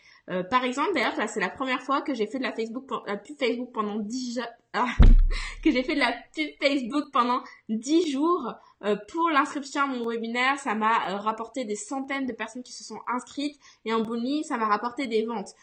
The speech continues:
Donc, ok, j'ai dépensé quasiment deux cents dollars, mais derrière, ça m'a rap-, rapporté bien plus que ça. Donc, il faut, euh, bien réfléchir à la pub Facebook. Faut pas la faire n'importe comment. Faut surtout bien cibler les gens,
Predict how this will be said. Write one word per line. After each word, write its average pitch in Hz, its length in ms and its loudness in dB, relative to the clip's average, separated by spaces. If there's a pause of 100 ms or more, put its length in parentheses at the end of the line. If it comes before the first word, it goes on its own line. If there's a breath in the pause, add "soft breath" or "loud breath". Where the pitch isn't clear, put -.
(180 soft breath)
Donc, 220 300 -2 (100)
ok, 302 240 0 (220)
j'ai 262 100 -2
dépensé 226 400 -4
quasiment 208 380 -4
deux 226 160 -2
cents 277 160 -4
dollars, 247 440 4 (260 loud breath)
mais 220 100 0
derrière, 233 340 0
ça 285 120 -4
m'a 214 160 0
rap-, 214 260 -4
rapporté 226 420 -2
bien 277 560 -2
plus 277 300 -4
que 247 100 -4
ça. 226 300 -6 (300 loud breath)
Donc, 262 320 0
il 240 80 -6
faut, 269 180 -6
euh, 277 300 0
bien 269 300 2
réfléchir 214 600 -6
à 190 100 -2
la 185 80 -4
pub 202 280 -12
Facebook. 185 380 -10
Faut 208 100 -20
pas 233 140 -2
la 233 120 0
faire 233 120 -6
n'importe 208 300 -8
comment. 220 320 -4
Faut 220 180 -8
surtout 196 300 -16
bien 220 240 -2
cibler 214 340 -6
les 202 160 2
gens, 226 220 -2